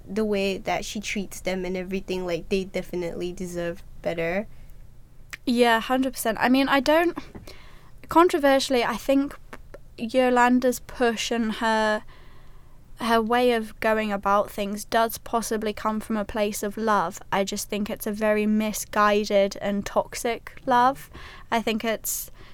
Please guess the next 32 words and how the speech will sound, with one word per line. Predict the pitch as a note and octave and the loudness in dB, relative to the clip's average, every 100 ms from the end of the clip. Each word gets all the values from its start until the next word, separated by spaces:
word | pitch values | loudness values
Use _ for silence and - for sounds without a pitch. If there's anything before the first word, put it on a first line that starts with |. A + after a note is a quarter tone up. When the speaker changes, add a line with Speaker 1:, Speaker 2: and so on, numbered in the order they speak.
| - - | -6 2
Speaker 2:
definitely | B3 - A3+ A3+ | 2 4 0 0
something | A#3+ A#3 A3+ A3+ | 0 -2 -2 0
that | G3+ | 2
should | - B3+ | 2 0
have | A3+ | 0
been | B3 B3 | 0 2
unpacked | A#3 A3+ - - - | 2 0 -4 -4 -2
in | A#3+ | 0
therapy | A3 A3 G#3+ A3+ - B3 | 0 0 0 0 0 0
long | B3 C4+ D4 C#4 | 2 4 6 8
ago, | C4 B3 | 6 8
Speaker 1:
<laughs> | A3+ F#3 G#3+ | 8 8 4
Yeah. | |
Speaker 2:
long | D#4 C#4+ C#4 D4+ C#4+ | 4 8 10 10 10
before | C#4+ C#4+ C4+ | 8 10 10
she | - C4 | 8 2
had | A#3 A3 | 2 2
children, | A#3 A3 A3 G3+ F3+ G#3 - - - | 2 4 4 4 2 0 -6 -14 0
and | A#3+ B3+ B3+ | 8 10 8
while | B3 A3+ | 4 2
she | A#3+ - | -2 -4
had | A#3 A3 A3 | -2 -2 0
those | G3 G3+ | -2 -2
kids | - G#3 - A3 | -6 -8 -6 -6
as | A#3 | 2
well. | G3 F#3 | 4 4
I | G3 | 2
think | G3+ G3+ | -2 -4
she | - A3 | -6 -4
should | G#3 F#3+ | -2 0
have | G3 - | -2 -2
been | F3+ F3 F#3 | -6 -4 -8